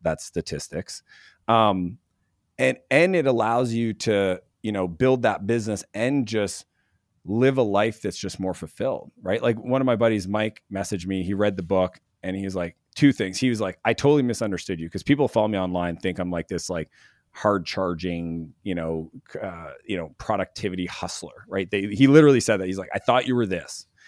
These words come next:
And now that I understand," 'cause I put my whole calendar in the book, I put all my processes, I talk about my lifestyle. He's like, "Man, I totally misunderstood you." And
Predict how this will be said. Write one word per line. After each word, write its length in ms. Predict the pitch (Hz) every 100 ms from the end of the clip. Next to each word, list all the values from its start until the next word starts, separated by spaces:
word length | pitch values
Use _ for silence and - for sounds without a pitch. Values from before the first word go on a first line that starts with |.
| - _ _ -
And 300 | 104 107 104
now 180 | 101 117
that 140 | 120
I 140 | 113
understand," 480 | 104 107 98 123 98
'cause 80 | 87
I 60 | 87
put 200 | - 107
my 80 |
whole 180 | 101 107
calendar 480 | - 85 87 92 95
in 80 | 92
the 80 | 85
book, 300 | 90 90 90
I 60 |
put 180 | 87 95
all 100 | 87
my 120 | 95
processes, 640 | 85 90 87 - 90 87 85
I 80 |
talk 240 | 80 82 85
about 160 | 90
my 80 | 90
lifestyle. 580 | 85 87 - 95 120 131 - - _ _
He's 220 | - 98
like, 160 | - -
"Man, 480 | 101 104 107 95 87 -
I 420 | 92 95 92 90 _
totally 400 | - 107 104 95
misunderstood 680 | 87 87 90 85 - 101 123
you." 120 | 143
And 180 | 95